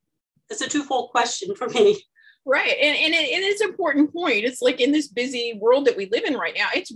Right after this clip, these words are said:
Speaker 2: really easy to forget
Speaker 1: Uh-huh.
Speaker 2: all of the jobs that we have as parents and grandparents and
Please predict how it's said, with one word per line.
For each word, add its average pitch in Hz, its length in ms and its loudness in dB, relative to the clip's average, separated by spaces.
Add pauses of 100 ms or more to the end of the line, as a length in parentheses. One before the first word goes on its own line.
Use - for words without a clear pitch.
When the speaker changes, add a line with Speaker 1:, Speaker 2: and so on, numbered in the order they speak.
Speaker 2:
really 262 360 -4
easy 240 420 -8
to 233 140 -2
forget 214 720 -2 (340)
Speaker 1:
Uh-huh. 170 160 -8
Speaker 2:
all 208 160 0
of 196 80 -6
the 214 100 -8
jobs 170 400 -2
that 156 140 -2
we 226 160 -4
have - 380 -2
as 160 120 -2
parents 165 460 -8
and 160 120 -12
grandparents 160 840 -6
and 170 180 -8